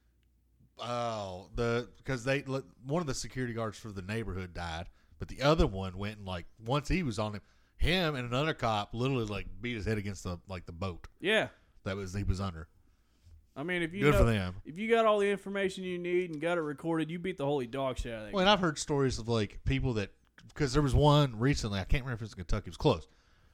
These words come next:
Speaker 1: There was a guy that went to jail because he killed, uh, a guy that was trying to ra-, or did rape his daughter. He ki-,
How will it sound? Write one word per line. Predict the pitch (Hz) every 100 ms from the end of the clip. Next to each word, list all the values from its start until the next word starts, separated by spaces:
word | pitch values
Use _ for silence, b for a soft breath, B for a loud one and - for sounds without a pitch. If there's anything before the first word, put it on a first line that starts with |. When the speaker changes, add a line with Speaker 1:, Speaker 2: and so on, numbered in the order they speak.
| b _
Speaker 1:
There | -
was | 120 101
a |
guy | 131 139 143
that | 123
went | 113 123
to | 101
jail | 104 127 117 98 92 _
because | - 110
he | 95
killed, | - 127 117 98 - -
uh, | 98 95 90 85 82 _ _ _ -
a | 104 101
guy | 92 113 117 120 117 101
that |
was | 92 90
trying | - 113 113 110 110 107
to | 107 101 95
ra-, | 101
or | 104 104
did | 98 139
rape | 107 92
his | 98
daughter. | 85 98 107 117 117 _ _ _ _ _ -
He | 104
ki-, | -